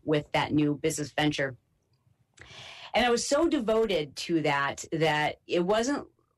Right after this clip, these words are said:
frankly, until the middle of about twenty eighteen that I realized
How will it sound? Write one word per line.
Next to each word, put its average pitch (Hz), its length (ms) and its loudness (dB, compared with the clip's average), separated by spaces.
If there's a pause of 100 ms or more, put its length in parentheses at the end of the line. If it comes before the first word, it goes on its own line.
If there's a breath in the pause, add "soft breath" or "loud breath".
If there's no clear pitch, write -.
(200)
frankly, 208 540 0
until 165 400 2
the 160 100 -2
middle 180 260 2
of 190 100 0
about 165 320 -4
twenty 175 340 2
eighteen 165 420 0
that 147 120 0
I 147 60 4
realized 151 840 -2